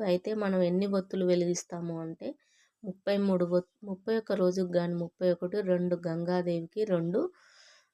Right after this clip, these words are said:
వినాయకునికి. కొందరు ముప్పై ఒకటి, ముప్పై మూడు మాత్రమే వెలిగిస్తారు వాళ్ళ వాళ్ళ ఆచారాన్ని బట్టి.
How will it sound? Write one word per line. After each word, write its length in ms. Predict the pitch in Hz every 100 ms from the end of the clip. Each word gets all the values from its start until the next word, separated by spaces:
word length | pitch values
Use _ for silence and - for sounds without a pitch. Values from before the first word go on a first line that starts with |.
| _ _
వినాయకునికి. 760 | 196 190 196 185 180 175 - 220
కొందరు 480 | - 196 185 185 214 220
ముప్పై 380 | 196 - 202 190
ఒకటి, 380 | 185 185 185 220 226 -
ముప్పై 340 | 196 190 - 196
మూడు 260 | 185 180
మాత్రమే 420 | 180 175 175 180 196
వెలిగిస్తారు 680 | 180 175 180 - 180 185
వాళ్ళ 260 | 190 170 170
వాళ్ళ 240 | 170 165 165
ఆచారాన్ని 580 | 165 165 180 175 170 165
బట్టి. 340 | 160 -